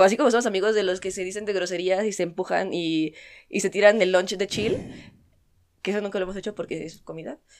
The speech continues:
pero, <laughs> este, pero, o sea, sí, o sea, sí me entienden el contexto. Eh, también, o sea,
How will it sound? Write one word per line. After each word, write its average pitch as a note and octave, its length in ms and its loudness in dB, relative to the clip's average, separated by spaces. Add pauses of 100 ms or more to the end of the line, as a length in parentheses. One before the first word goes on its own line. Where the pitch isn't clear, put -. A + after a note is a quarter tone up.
(160)
pero, G#3 240 12 (640)
<laughs> G4 500 0
este, A3 320 8
pero, G#3+ 200 10
o A3 60 8
sea, G#3+ 140 4
sí, A#3+ 180 0
o A3 120 4
sea, F#3 160 2
sí A#3 100 -4
me A3+ 100 -4
entienden G3+ 300 -2
el F3 100 2
contexto. F#3+ 520 2 (420)
Eh, F#3 800 2 (380)
también, C#4+ 260 8
o - 40 0
sea, - 140 -2